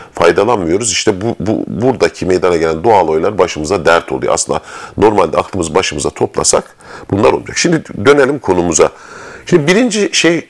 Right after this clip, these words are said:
Türkiye'de diyoruz ki yıllardan beri Jeoloji Mühendisleri Odası diyor ki Türkiye'deki bu diri faylar çok tehlikeli. Her an deprem üretebilir.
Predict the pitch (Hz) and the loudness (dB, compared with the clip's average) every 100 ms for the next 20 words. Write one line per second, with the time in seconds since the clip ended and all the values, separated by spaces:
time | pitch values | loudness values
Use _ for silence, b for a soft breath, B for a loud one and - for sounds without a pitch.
0 | - 160 - - 85 127 196 110 123 185 | -8 -8 -4 0 0 0 -4 -4 0 2
1 | - - 185 208 123 110 123 95 - 78 | 0 -2 -4 0 0 0 0 0 -4 0
2 | 98 113 104 90 80 - 69 67 92 - | 0 0 -2 -2 -2 -2 -2 -2 -2 -4
3 | - 139 - - - 87 78 - 92 85 | -4 -6 -4 -8 -4 -4 -4 -8 -8 -6
4 | 113 98 78 82 - - 117 - 65 64 | -4 0 0 -2 -6 -8 -10 -6 -8 -8
5 | - - - 92 76 76 - 98 71 85 | -12 -10 -4 -2 -2 -6 -6 -6 -4 -4
6 | 113 123 69 - | -4 -6 -10 -14